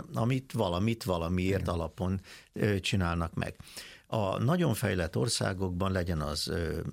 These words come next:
Speaker 1: Svédország, Finnország, Szingapur, egy kormányzati forintra kettő a gazdasági szektorból jövő forint jut. Nálunk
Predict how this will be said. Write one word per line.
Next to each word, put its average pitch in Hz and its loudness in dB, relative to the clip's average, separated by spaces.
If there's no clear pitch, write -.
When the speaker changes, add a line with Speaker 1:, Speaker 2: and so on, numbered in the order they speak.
Speaker 1:
Svédország, 95 0
Finnország, 92 0
Szingapur, 90 0
egy 135 0
kormányzati 92 2
forintra 113 0
kettő 95 -2
a 104 -4
gazdasági 87 -2
szektorból 85 -4
jövő 85 -2
forint 82 -4
jut. - -4
Nálunk 131 2